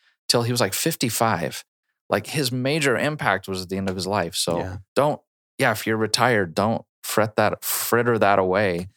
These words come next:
Speaker 1: Maybe some of your greatest impact can come in that time of your life. So
Speaker 2: Yeah.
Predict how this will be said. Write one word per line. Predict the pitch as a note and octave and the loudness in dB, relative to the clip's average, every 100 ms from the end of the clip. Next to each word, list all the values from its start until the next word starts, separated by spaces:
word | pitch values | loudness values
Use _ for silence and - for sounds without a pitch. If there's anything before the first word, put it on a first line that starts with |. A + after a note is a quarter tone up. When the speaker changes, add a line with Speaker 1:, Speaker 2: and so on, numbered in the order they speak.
| _ _ _ _ | _ _ _ _
Speaker 1:
Maybe | G2 A2 | -2 2
some | - A2 | 4 4
of | G2 | 0
your | F2+ | 0
greatest | F#2+ F#2+ F#2+ | 0 0 -2
impact | G2+ G#2 G#2 - | -4 -4 -6 -6
can | - - | -10 -10
come | - - G#2+ - _ _ _ _ _ _ | -8 -8 -10 -20 _ _ _ _ _ _
in | - | -6
that | F2+ - | -4 -4
time | - F#2+ | -2 -2
of | E2+ | -2
your | - F2 | -4 -4
life. | D#2+ D#2 - | -4 -4 -8
So | - | -6
Speaker 2:
Yeah. | D#2 | -4